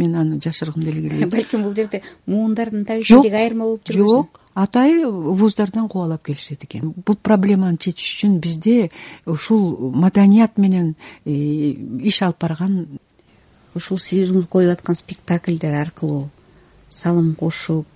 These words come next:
Speaker 2: ушул бир жаңы агымды пайда кыла алам, таасир эте алам деген бир ичиңизде бир ишеним барбы?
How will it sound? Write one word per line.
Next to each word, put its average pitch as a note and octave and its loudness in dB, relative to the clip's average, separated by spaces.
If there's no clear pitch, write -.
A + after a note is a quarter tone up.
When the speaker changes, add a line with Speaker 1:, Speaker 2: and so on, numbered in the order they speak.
Speaker 2:
ушул D3 -8
бир C#3+ -4
жаңы F3 2
агымды F3+ -2
пайда F3+ 0
кыла F3 -2
алам, E3+ -2
таасир E3 -2
эте E3 -2
алам E3+ 2
деген D#3+ -2
бир D#3+ -4
ичиңизде D#3 -6
бир D3+ -8
ишеним E3 0
барбы? E3 -6